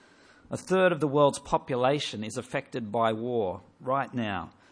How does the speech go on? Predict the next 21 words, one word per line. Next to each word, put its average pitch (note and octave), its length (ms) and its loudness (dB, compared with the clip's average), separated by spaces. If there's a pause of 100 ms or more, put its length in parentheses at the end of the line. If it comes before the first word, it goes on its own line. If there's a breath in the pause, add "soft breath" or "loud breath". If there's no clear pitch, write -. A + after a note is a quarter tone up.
(440 loud breath)
Landmines, E3 960 2
they A#2 140 0
kill F3+ 480 -2
or B2 160 2
maim C#3 320 2
at C#3 100 -4
least C3 280 -4
one D3 260 0
person C3 560 -2
every C#3+ 400 -8
hour. A2 520 -4 (1040 soft breath)
There B2 140 0
are A#2+ 60 4
twenty-seven D#3 880 -2
million C#3 400 -2
slaves D#3 720 -2
still A2 320 -4
in A#2 160 -4
the A#2 80 -2
world C#3+ 320 0
today. E2+ 360 -10